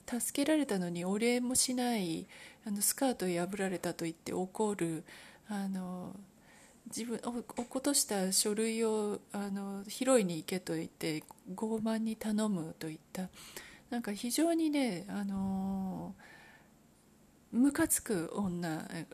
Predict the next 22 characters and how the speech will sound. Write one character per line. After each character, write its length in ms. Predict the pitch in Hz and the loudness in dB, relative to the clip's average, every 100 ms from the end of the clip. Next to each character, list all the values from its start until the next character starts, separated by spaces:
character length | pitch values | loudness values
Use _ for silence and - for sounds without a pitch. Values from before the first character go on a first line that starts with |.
| 170 | -10
が 220 | 175 170 180 - | -4 -4 -4 -8
主 340 | 196 - - 202 | -4 -2 0 0
人 220 | 202 196 | 0 -2
公 300 | 175 160 160 165 185 - - | -2 -4 -6 -8 -14 -18 -14
の 240 | 170 156 156 | -10 -8 -4
女 140 | 180 | -2
性 260 | 180 185 165 | 0 -2 -2
な 140 | 165 | -4
ん 60 | 151 | -6
で 80 | 165 | -6
す 100 | - | -8
け 140 | - | -8
れ 80 | - | -8
ど 100 | 165 | -2
も、 220 | 196 214 - - | 0 -2 -6 -8
チ 120 | - | -2
ャ 80 | 349 | 0
ン 40 | 359 | 2
ヒ 100 | 381 | 0
ョ 40 | |
ク、 100 | - | 0
チ 140 | 151 | -4